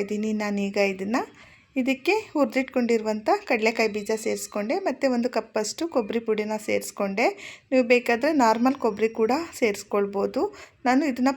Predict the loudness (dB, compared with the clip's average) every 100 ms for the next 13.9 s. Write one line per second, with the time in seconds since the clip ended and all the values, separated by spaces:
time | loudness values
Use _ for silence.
0 | 4 4 4 0 -2 -2 -2 -2 -2 -2
1 | 0 0 0 -2 -2 -4 -4 -2 -2 -4
2 | -6 -6 -2 -2 -4 -10 -20 -20 -20 _
3 | _ 0 2 2 0 -2 0 0 0 0
4 | 2 2 0 2 0 0 0 0 0 -2
5 | -4 -4 4 6 6 4 -2 -2 -2 0
6 | -2 0 -2 -2 -4 -20 -12 -6 -4 0
7 | 0 2 2 2 2 4 2 0 0 2
8 | 2 0 0 -4 -2 -2 -2 0 -2 0
9 | -2 -2 -2 -4 -2 -4 -4 -10 -20 -20
10 | _ -4 0 2 2 2 0 2 2 2
11 | 2 0 2 0 0 -2 0 0 0 -2
12 | -2 -2 -4 -4 -2 2 2 2 0 -6
13 | -4 -2 -2 -2 -2 -2 -2 0 2